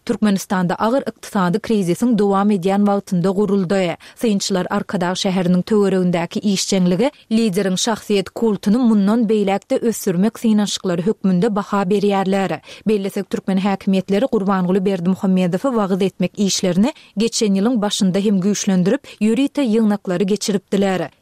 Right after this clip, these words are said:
Lebap vilayetinde geçirilen şol ýygnaklar Türkmenistanda iki müň ýigirmi ikinji ýylyň halkyň arkadagly zamanasy atlandyrylmagynyň ýanına gabat gelipdi. Bu aralykda Balkanly büdjet işgärleri ýurtda geçirilen köpçülikleýin çärelerden, şol sanda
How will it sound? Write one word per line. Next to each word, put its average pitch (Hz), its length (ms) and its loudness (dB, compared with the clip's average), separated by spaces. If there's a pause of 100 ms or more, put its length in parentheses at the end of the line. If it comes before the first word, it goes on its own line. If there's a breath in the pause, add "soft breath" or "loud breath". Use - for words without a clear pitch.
Lebap 220 340 0
vilayetinde 202 500 0
geçirilen 196 500 0
şol 220 200 0
ýygnaklar 196 520 0
Türkmenistanda 202 760 0
iki 233 240 -2
müň 202 120 4
ýigirmi 196 300 2
ikinji 185 360 0
ýylyň 233 180 2 (160 loud breath)
halkyň 233 500 -2
arkadagly 202 640 0
zamanasy 208 540 0
atlandyrylmagynyň 208 920 2
ýanına 208 640 0
gabat 202 300 -2
gelipdi. 185 640 -2 (240 loud breath)
Bu 214 140 2
aralykda 208 480 0
Balkanly 202 460 0
büdjet 196 300 0
işgärleri 202 580 0
ýurtda 220 400 0
geçirilen 190 560 0
köpçülikleýin 202 680 0
çärelerden, 190 720 0
şol 196 200 0
sanda 190 380 0